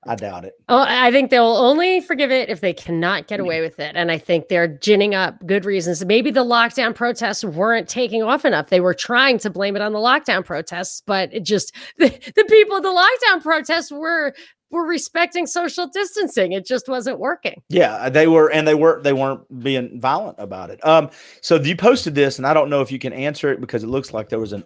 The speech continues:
Speaker 1: article attached. "How to identify visible and invisible surveillance at
Speaker 2: Oh,
Speaker 1: protests."
Speaker 2: yes.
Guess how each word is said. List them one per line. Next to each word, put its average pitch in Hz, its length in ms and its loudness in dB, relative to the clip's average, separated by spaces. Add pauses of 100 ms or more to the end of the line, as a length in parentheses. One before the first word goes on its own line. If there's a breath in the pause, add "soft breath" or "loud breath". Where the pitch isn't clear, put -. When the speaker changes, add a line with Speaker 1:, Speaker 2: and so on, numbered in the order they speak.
Speaker 1:
article 107 360 -2
attached. 101 420 -10 (240 loud breath)
"How 175 160 4
to 185 120 2
identify 147 460 4
visible 156 480 0
and 123 160 -4
invisible 135 480 -4
surveillance 170 760 -2 (260)
at 123 100 -2
Speaker 2:
Oh, 339 120 4
Speaker 1:
protests." 294 140 6
Speaker 2:
yes. 294 560 -2